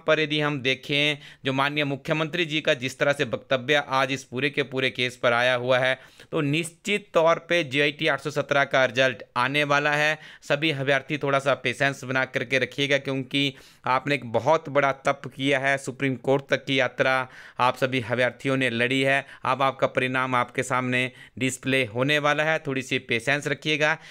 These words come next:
एक या दो दिन डिले भी हो जाता है तो इसका कोई मतलब नहीं, क्योंकि आपने बरसों तक इस परीक्षा परिणाम के लिए इंतजार किया है। इसी के साथ में पोस्ट कोड नौ सौ तीन और नौ सौ उनतालीस की जो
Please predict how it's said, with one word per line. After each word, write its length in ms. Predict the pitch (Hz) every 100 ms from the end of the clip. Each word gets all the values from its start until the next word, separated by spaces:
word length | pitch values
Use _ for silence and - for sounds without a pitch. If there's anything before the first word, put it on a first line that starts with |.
| - -
एक 240 | 156 156
या 80 | 151
दो 140 | 147
दिन 180 | 143 139
डिले 260 | 127 139 156
भी 120 | 156
हो 140 | 139
जाता 260 | 143 135 147
है 60 |
तो 140 | 143 139
इसका 200 | - 135
कोई 220 | - 139
मतलब 420 | 131 131 135 135
नहीं, 100 | 139
क्योंकि 320 | 135 139 123 135
आपने 280 | 127 131 127
बरसों 460 | 101 127 - 151
तक 180 | 139 135
इस 180 | 131 127
परीक्षा 300 | - 120 135
परिणाम 420 | 123 120 117 120
के 200 | 117 120
लिए 280 | 113 117 117 120
इंतजार 520 | 117 110 113 151 - _
किया 280 | - 131 127
है। 260 | 120 113 - - - - - - - _ _ -
इसी 200 | 165 202
के 120 | 190
साथ 260 | 185 175
में 180 | 180 180
पोस्ट 240 | 151 156 -
कोड 160 | 175
नौ 140 | 147 139
सौ 140 | 160
तीन 480 | 160 - 147 165 170
और 140 | 135 131
नौ 180 | 135 135
सौ 240 | 151 143
उनतालीस 560 | 139 131 127 131 156 151
की 220 | - 147 143
जो 200 | 135